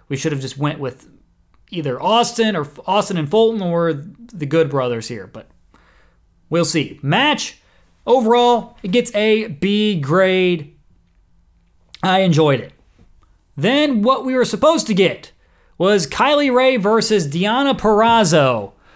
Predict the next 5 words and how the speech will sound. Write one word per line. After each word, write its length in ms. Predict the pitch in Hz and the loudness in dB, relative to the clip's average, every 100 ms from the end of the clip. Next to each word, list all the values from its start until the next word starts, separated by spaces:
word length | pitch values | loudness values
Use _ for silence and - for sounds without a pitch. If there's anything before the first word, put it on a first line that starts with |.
| _ _ _ _ | _ _ _ _
for 160 | - 180 | -4 0
the 140 | 175 | 2
Impact 400 | 214 202 214 202 226 - | 0 2 0 0 -6 -4
Knockouts 760 | 160 262 247 240 233 220 - | 0 0 2 2 2 0 -4
Championship. 880 | 175 202 202 185 160 143 156 113 | -6 -2 -2 -2 -2 0 0 -2